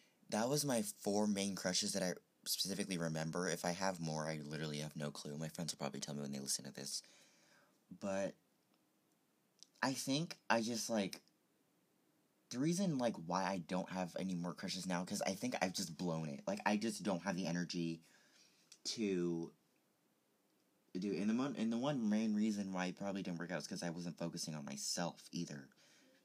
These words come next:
I don't know, but yeah. And I also was, like, very, like, awkward. Like, when I would, like, compliment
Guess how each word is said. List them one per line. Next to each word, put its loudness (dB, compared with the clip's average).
I -6
don't -6
know, -8
but -8
yeah. -6
And 0
I 6
also 4
was, 0
like, 0
very, -2
like, -2
awkward. -6
Like, -4
when 0
I 4
would, -2
like, -2
compliment -4